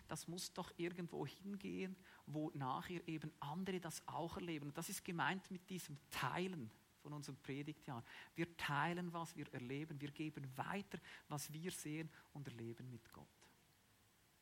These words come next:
Puh. Noch ganz kurz eine Tür auf. Ich hab's eigentlich raufgelöscht, aber ich find's so lustig oder so spannend.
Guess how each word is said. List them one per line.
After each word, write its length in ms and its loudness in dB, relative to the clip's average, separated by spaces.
Puh. 260 0
Noch 160 -4
ganz 240 6
kurz 300 -2
eine 80 -2
Tür 300 0
auf. 120 0
Ich 80 -8
hab's 160 -8
eigentlich 220 -2
raufgelöscht, 540 0
aber 80 -10
ich 100 -10
find's 240 -10
so 80 -4
lustig 420 -6
oder 160 -8
so 120 -4
spannend. 540 -4